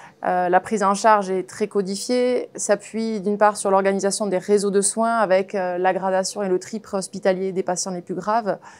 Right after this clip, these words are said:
qu'il faut orienter d'emblée vers les bonnes structures, pour,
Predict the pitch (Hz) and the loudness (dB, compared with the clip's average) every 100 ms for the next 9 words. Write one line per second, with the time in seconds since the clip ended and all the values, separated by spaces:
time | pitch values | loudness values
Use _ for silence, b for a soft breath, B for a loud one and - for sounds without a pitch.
0 | B - - 196 196 190 190 214 190 202 | B -14 0 2 2 -2 -2 -2 2 4
1 | 208 208 190 185 185 202 - 175 - 226 | 4 2 2 0 -2 -4 -8 -10 -4 -4
2 | 226 - - | -4 -18 -18